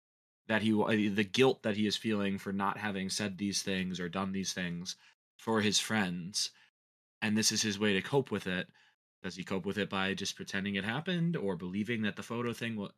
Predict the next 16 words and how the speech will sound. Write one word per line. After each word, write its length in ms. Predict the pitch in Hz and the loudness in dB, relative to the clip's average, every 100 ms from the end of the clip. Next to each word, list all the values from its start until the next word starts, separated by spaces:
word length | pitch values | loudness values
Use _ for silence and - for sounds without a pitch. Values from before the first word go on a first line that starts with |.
| - | -10
actually 640 | 101 98 - 101 95 92 _ _ _ - | -8 -6 -2 0 -2 -4 _ _ _ -6
works? 580 | 113 170 - - - - | -4 -4 -2 0 0 -4
'Cause 160 | - 87 | -10 -6
he 80 | 87 | -4
doesn't 260 | 98 110 | -6 -6
know, 280 | 110 107 107 | -4 -2 -4
obviously, 360 | 101 101 101 107 | -8 -8 -8 -8
that 120 | 107 | -8
they 100 | 101 | -8
can 100 | 101 | -8
go 100 | 98 | -8
back 220 | 98 98 101 | -6 -8 -8
in 60 | |
time 240 | 95 98 95 | -10 -10 -8
or 40 | |
not. 320 | 95 95 92 | -6 -4 -4